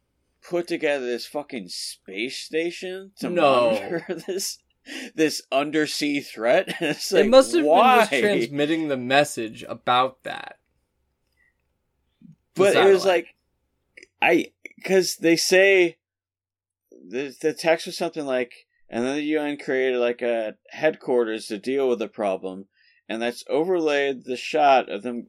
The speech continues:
Speaker 1: the space station." I think you see ships actually, like,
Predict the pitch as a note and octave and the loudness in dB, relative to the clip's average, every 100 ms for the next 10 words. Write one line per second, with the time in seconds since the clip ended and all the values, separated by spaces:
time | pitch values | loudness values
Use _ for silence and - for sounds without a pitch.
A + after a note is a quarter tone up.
0 | - A#2+ - C3+ D#3+ D#3 A2+ - G#2 A#2 | -10 -10 -6 -6 -6 -4 -8 -8 -12 -10
1 | D3 D#3+ G#3 - - D#3+ E3 D#3 - - | -10 -10 -10 -10 -10 -6 -4 -4 -8 -6
2 | E3 E3+ - - - A#2+ C3+ - C#3+ C3+ | -4 -4 -6 -14 -4 -4 -4 -8 -8 -4
3 | A#2+ G#2 - | -4 -6 -10